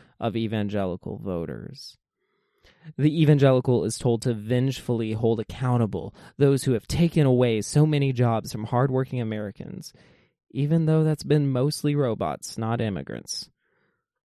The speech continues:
<sighs> The white evangelical has been told that there must be law and order, and those thugs in the ghetto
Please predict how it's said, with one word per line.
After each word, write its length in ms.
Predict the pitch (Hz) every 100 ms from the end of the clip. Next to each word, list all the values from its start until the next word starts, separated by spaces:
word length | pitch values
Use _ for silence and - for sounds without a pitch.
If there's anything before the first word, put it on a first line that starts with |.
| -
<sighs> 340 | - - - 151
The 140 | 143
white 200 | 139 170
evangelical 680 | 175 175 180 180 151 151 147
has 160 | 143
been 140 | 156 147
told 280 | 156 147
that 120 | 135 139
there 100 | 139
must 200 | 139 -
be 100 | 139
law 220 | 131 139
and 80 | 123
order, 440 | - 135 113 92 - 165
and 120 | 123 135
those 260 | 135 - -
thugs 360 | 139 135 123 113
in 120 | 110
the 80 | 110
ghetto 440 | 117 113 107